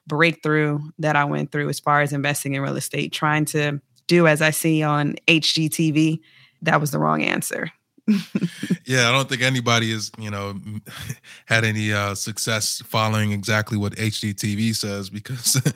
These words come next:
Speaker 2: <laughs> they never tell you the true story behind what really happened behind the deal. In this business,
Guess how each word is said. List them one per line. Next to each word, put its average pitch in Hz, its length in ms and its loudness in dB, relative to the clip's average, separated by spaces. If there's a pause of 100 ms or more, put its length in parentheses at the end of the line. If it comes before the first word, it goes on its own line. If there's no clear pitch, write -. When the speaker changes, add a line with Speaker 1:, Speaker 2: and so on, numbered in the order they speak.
(140)
Speaker 2:
<laughs> - 200 -20
they 117 80 0
never 131 240 6
tell 123 240 2
you 120 120 0
the 113 100 -4
true 127 480 2
story 120 460 4
behind 104 360 0
what 107 160 -2
really 110 240 4
happened 104 360 -2
behind 98 340 -4
the 95 80 -8
deal. 104 380 -8 (1080)
In 147 80 2
this 165 180 6
business, 127 480 2